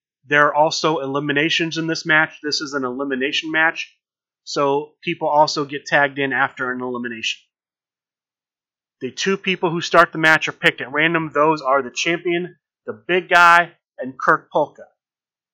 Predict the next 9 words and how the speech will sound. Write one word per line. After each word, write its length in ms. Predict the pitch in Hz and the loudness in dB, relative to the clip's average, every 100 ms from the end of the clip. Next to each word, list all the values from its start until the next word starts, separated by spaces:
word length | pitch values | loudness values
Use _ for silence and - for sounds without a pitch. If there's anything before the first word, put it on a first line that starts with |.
| _ _ _ _ _ | _ _ _ _ _
We 120 | 139 | 2
have 200 | 156 160 | 4 4
our 100 | - | 2
first 460 | - 170 180 175 - | 2 4 4 4 -2
tag 460 | 170 165 170 165 - | 4 8 8 6 2
at 240 | 156 151 - | 2 2 2
Crowd 300 | 170 151 143 | 4 4 4
Meter 180 | 143 135 | -2 -2
Zero. 600 | 165 175 175 170 156 | 0 4 4 4 0